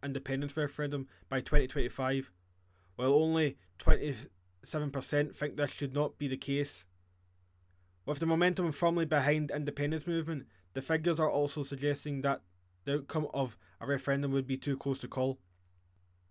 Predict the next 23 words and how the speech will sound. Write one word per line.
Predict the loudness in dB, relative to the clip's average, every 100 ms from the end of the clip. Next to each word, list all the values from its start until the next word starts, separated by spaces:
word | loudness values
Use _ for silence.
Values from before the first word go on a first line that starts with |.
| _ _ 0
Part | 4 4
of | 4
the | 0
survey, | 0 2 2 2 0 _ _
which | -6 -4 0
was | 0
conducted | 0 -2 -2 -2
between | -6 -4 -4
February | 0 0 2 0
seventh | 0 -2 -2 -6 -10 _ _ _ _ -10
and | -8 -4
February | -2 -2
the | -2
fourteenth, | -4 -4 -4 -4 -4 -12 _ -10
and | -6
involved | -2 0 2 0 -6 -18 _ _ _ _ _ -8
two | -2 0
thousand | 0 0 0 -2
five | 0 0 0
hundred | -2 -2
eighty-seven | -4 -4 -6 -6
Scottish | -4 -2 -2 -6 -14 -10 -6
adults, | -2 -2 -2 -4 -8